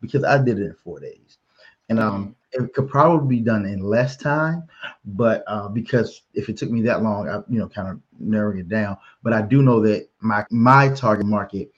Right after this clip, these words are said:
Speaker 1: they're busy. And
Speaker 2: Mm-hmm.
Speaker 1: so, you know, just doing, taking two hours a day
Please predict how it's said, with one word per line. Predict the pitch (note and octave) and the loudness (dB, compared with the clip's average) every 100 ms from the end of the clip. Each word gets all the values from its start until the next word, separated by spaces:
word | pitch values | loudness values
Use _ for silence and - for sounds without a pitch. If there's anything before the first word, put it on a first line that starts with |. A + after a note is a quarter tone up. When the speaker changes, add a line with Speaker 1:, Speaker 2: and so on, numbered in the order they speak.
| _ | _
Speaker 1:
they're | A#2+ | -4
busy. | - G2+ E2+ - _ _ | -2 -4 -6 -14 _ _
And | - A2 | -4 -4
Speaker 2:
Mm-hmm. | |
Speaker 1:
so, | G#2+ - G#2+ | -2 0 0
you | G#2 | 2
know, | A2 G#2 | 2 0
just | F2+ A#2 G#2 | -2 -4 0
doing, | A#2+ A#2 G#2 | 2 2 0
taking | - A2+ A2+ | -4 -2 -4
two | - B2 | -2 0
hours | A2+ G#2+ G#2 | 2 0 0
a | G#2 | -2
day | F#2+ G#2 G2 | -2 -2 -2